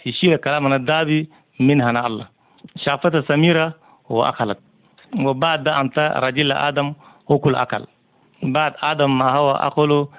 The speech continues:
السميرة الشجر ده عيونه انفتح. بدوا يعرفوا شر وخير. يعرفوا فقط هم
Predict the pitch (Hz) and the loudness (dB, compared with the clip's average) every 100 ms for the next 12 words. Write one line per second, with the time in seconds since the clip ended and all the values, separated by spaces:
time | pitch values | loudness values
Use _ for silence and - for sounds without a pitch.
0 | - - - 117 127 143 131 131 143 135 | -20 -10 -6 -4 0 2 2 2 0 0
1 | 127 139 139 _ _ _ 135 151 143 131 | 0 -2 -2 _ _ _ 4 6 6 2
2 | 120 139 - 104 - _ _ _ _ - | 0 0 -2 -6 -10 _ _ _ _ -8
3 | 156 151 143 127 - 151 - 165 160 139 | -2 2 2 0 -6 -10 -2 0 0 0
4 | 117 - 123 - _ _ _ _ _ _ | -2 -4 -6 -6 _ _ _ _ _ _
5 | - 151 135 180 - - 175 151 165 160 | -4 -2 0 0 0 -2 -2 0 2 2
6 | 165 | 2